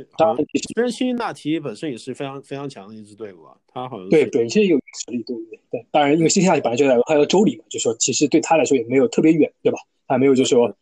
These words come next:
Speaker 1: 对，对。
Speaker 2: 长途跋涉啊，就说真的走得非常远去打到那边。当然，德州跟路易斯安那州的距离也，也，也，也不是非常的遥远，其实可以这么说。但你说奥斯汀这样一个环境，的确，你去一个客场一个环境，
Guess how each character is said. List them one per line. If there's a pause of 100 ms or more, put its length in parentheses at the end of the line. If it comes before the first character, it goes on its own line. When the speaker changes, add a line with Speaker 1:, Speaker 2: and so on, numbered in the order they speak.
Speaker 1:
对，
对。
Speaker 2:
长
途
跋
涉
啊，
就
说
真
的
走
得
非
常
远 (120)
去 (180)
打
到
那
边。
当
然，
德
州
跟
路
易
斯
安
那
州
的
距
离
也， (140)
也，
也，
也
不
是
非
常
的
遥
远，
其
实
可
以
这
么
说。 (300)
但
你
说
奥
斯
汀
这
样
一
个
环
境，
的
确，
你
去
一
个
客
场
一
个
环
境，